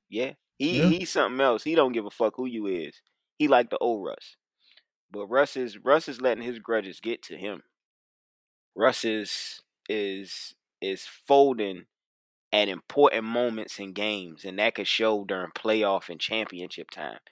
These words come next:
Speaker 1: You can't fold in, in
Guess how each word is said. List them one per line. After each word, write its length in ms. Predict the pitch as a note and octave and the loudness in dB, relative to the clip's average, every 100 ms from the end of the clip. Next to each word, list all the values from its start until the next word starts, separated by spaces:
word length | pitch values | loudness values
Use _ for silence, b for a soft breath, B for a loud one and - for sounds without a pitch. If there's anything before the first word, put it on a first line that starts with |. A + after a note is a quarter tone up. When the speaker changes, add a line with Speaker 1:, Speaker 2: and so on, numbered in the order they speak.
| _ | _
Speaker 1:
You 100 | C#3+ | -6
can't 260 | - E3 - | 4 4 4
fold 520 | - C3+ B2+ G#2+ - _ _ _ _ _ _ | 2 4 4 2 -4 _ _ _ _ _ _
in, 300 | G#2+ G2 F#2+ | -4 -4 -6
in 400 | D2+ F#2+ F2+ F2 | -8 -10 -10 -16